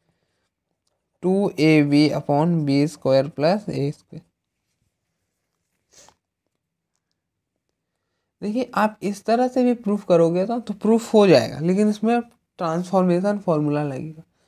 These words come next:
देखिए, मैं बता देता हूँ थोड़ा सा, अगर आपको ट्रांसफॉर्मेशन फॉर्मूला पता हो, तो आप कर सकते हो। आप क्या करो, ऊपर भी टू से मल्टीप्लाई कर लो और नीचे भी टू से मल्टीप्लाई कर दो। इतना कर दिए।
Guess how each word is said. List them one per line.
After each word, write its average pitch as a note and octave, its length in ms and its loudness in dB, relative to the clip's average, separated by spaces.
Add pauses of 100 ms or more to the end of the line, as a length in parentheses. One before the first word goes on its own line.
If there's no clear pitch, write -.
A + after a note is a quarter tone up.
(180)
देखिए, A3 180 0
मैं A#3 180 -2
बता F#3 300 4
देता F#3 240 -4
हूँ C#3+ 220 0
थोड़ा C3+ 180 2
सा, F#3+ 180 -6 (680)
अगर E3+ 220 -2
आपको F#3+ 240 -6
ट्रांसफॉर्मेशन E3+ 800 -4
फॉर्मूला E3+ 500 0 (300)
पता C#3 240 -4
हो, E3 220 0
तो - 140 -4
आप D3+ 200 4
कर D3 160 2
सकते B2 300 -12
हो। D#3 80 -20 (160)
आप F#3+ 160 -4
क्या A#3 220 4
करो, G#3 300 0 (640)
ऊपर F3 380 6
भी A3 140 2
टू G#3 220 -2
से A3+ 120 4
मल्टीप्लाई G#3 640 4
कर G3+ 140 6
लो A3 160 2 (180)
और F3+ 120 -2
नीचे F#3 360 0
भी F#3 140 4
टू E3 180 0
से D#3+ 120 0
मल्टीप्लाई D3 560 0
कर C#3 180 0
दो। D3 140 -8 (1200)
इतना F3+ 300 -4
कर G3+ 200 0
दिए। G#3 260 -4